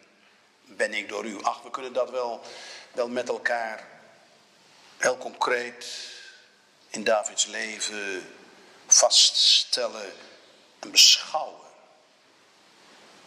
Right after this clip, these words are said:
Want toen hij jong was,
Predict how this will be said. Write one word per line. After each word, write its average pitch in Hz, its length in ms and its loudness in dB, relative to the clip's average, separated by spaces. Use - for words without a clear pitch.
Want 127 280 2
toen 127 160 0
hij 117 120 4
jong 127 260 2
was, 110 400 2